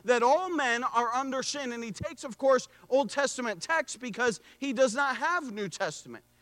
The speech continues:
And I explained last week, uh, because sometimes when we come up to the idea of "it is written," uh, I think to myself, "Why didn't Paul just say, uh, Psalms chapter number fourteen"?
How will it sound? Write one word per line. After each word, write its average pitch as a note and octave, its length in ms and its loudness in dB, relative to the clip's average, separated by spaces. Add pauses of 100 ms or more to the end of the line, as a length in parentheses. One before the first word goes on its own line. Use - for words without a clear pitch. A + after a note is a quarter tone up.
(140)
And A#3 80 2
I C4+ 100 6
explained C4+ 480 0
last B3+ 320 2
week, A#3+ 240 -4 (180)
uh, A3 120 2
because C4 340 0
sometimes D4+ 500 0
when B3+ 200 0
we B3+ 100 -2
come B3 220 -2
up C4+ 160 0
to B3 100 -10
the A3+ 160 -2
idea A3 380 0
of A3 180 0 (280)
"it D#4+ 260 -6 (100)
is C4+ 340 -6
written," A3 680 -2 (240)
uh, G#3+ 200 6
I C#4+ 140 4
think D#4 240 -4
to C4+ 60 -8
myself, B3+ 420 -2
"Why D#4+ 260 0
didn't D#4+ 320 -8
Paul A3 420 2
just A#3 280 -4
say, C4 320 2 (220)
uh, A3+ 240 4
Psalms B3+ 580 2
chapter C4+ 420 2
number A#3+ 280 2
fourteen"? A#3+ 720 -2